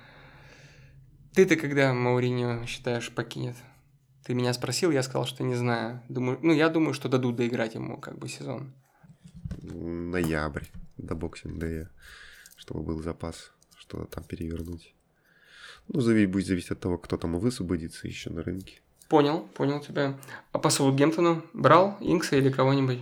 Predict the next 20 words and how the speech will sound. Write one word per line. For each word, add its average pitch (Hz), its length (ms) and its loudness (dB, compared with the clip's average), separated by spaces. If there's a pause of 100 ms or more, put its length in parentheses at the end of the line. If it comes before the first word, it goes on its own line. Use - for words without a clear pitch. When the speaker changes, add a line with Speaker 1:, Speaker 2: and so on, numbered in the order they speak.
(140)
Speaker 2:
Ну, 90 500 0
восемь 87 400 2
и 85 40 0
пять 98 460 0 (800)
для 78 840 -2 (360)
такого. 82 520 -4 (1500)
Ну, - 300 0
Speaker 1:
Дороговато, 127 520 10
Speaker 2:
пок-, 127 80 12
пока, 120 120 0
Speaker 1:
да? 135 60 2
Speaker 2:
пока, 120 320 6
да, 104 160 4
пока 104 280 2
не 101 100 4
раскрылся. 98 420 2
Инкс 110 400 4
круто 87 720 4
завершал 80 480 -2
сезон, 113 480 -2